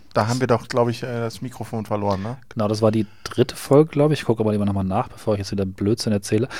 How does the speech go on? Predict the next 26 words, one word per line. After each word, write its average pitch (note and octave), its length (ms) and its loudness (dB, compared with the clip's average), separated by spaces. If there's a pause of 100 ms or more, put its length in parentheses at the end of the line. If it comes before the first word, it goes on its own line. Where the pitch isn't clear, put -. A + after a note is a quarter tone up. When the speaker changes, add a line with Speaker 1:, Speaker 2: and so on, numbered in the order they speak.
(320)
Speaker 2:
Ach - 120 -8
so, - 160 -6
das G#2 160 -2
geht - 200 -8
nur A2 60 -2
bis A2 140 -8
fünf - 300 -8
zurück. G#2+ 400 -6 (500)
Speaker 1:
Cornelis A#2+ 520 0
ist, - 200 -4
äh, E3 120 -10 (120)
so B2+ 240 -10
ganz B2+ 400 -2 (220)
Speaker 2:
Ja, D3 100 6
vierte, D#3 140 8
Speaker 1:
sportlich B2+ 260 6
Speaker 2:
glaub G2+ 220 4
ich. G#2 60 -4
Die - 80 -8
vierte E3+ 200 6
Folge, D3+ 380 6
wo C3+ 100 6
wir C#3 120 2
am A#2 100 -2
Expo-Gelände G2+ 580 0
waren. G2+ 240 -2